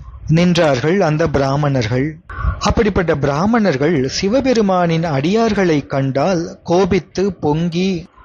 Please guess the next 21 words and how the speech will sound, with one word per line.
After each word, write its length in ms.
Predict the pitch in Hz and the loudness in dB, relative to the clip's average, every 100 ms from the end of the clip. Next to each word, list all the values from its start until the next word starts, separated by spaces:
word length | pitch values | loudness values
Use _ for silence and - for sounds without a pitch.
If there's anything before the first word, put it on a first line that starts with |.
| - - | -4 -2
பகை 340 | - 147 214 220 | 0 0 0 0
கொண்டு 680 | 190 165 147 208 151 131 165 _ _ - - | 0 2 2 2 2 0 -8 _ _ -20 -8
சிவன் 440 | - 202 202 240 | -4 0 2 2
அடியாரை 560 | 175 156 196 185 165 147 | 2 2 2 2 2 0
மிக 260 | 143 143 | -2 0
இழ-, 440 | 190 139 143 160 202 | 0 2 0 0 0
இகழ்ந்து 680 | 143 139 202 196 165 202 170 _ - | -2 0 2 2 0 0 -2 _ -6
சிவன் 380 | - 180 214 208 | -2 2 2 2
அடியார்கள் 640 | 160 185 196 190 185 151 | 2 2 2 2 0 0
முகத்தை 480 | 139 135 196 - 208 | -2 -2 -2 -2 -2
கூட 380 | - 214 220 | 0 2 2
திரும்பி 420 | 226 - 190 208 208 - | 0 0 0 2 0 0
பார்க்காதவர்களாக 1200 | 165 147 165 151 143 135 135 139 135 131 123 202 - _ - | 0 0 0 0 0 0 0 0 0 0 0 -2 -4 _ -4
வேதத்தை 640 | 135 185 226 233 - 180 | 0 2 2 0 0 -4
பயின்றும் 720 | 156 147 143 175 170 156 160 214 | -2 -2 0 0 0 0 -2 -8
அந்த 260 | 185 160 160 | -6 -2 0
வேத 400 | 143 170 202 214 | 0 0 2 0
நெறிப்படி 600 | 196 185 185 - 190 214 | 0 0 -2 -2 0 0
நில்லாதவர்களாக 1080 | 156 151 196 220 208 196 170 165 156 139 175 | 0 0 0 0 0 0 0 0 0 0 0
அந்த 320 | 233 160 151 | 0 0 0
பிராமணர்கள் 880 | 139 135 160 180 156 135 202 156 127 | 0 0 0 0 0 0 0 0 -2